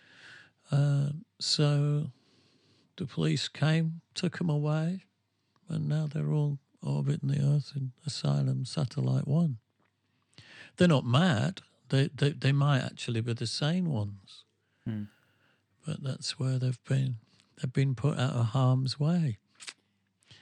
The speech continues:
Speaker 2: It, it feels like a, a Gilliam, Terry Gilliam film.
Speaker 1: Yeah.
Speaker 2: Feels like
Speaker 1: Yeah.
Speaker 2: the film he would have made.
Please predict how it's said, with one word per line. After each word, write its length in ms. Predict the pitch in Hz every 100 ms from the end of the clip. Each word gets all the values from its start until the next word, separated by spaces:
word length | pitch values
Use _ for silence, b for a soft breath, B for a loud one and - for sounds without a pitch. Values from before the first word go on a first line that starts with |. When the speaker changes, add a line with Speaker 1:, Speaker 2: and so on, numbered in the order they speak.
| b -
Speaker 2:
It, 180 | 254 - -
it 200 | 247 247
feels 440 | - 285 294 240 214
like 340 | 185 156 -
a, 240 | 147 120 - _ _ _ -
a 60 | 139
Gilliam, 560 | 208 254 226 110 98 - _ _ _
Terry 220 | - 160
Gilliam 480 | 135 233 233 156 107
film. 300 | - 104 87 _ _ _ _ _ _ _ _ _ _ _
Speaker 1:
Yeah. 320 | - 208 214 127 - _ _ _ _ _ _ _ _ _ -
Speaker 2:
Feels 160 | 208
like 140 | 170 196
Speaker 1:
Yeah. 60 |
Speaker 2:
the 60 | 170
film 200 | 180 165
he 100 | 170
would 160 | 160 160
have 80 |
made. 380 | 175 208 107 101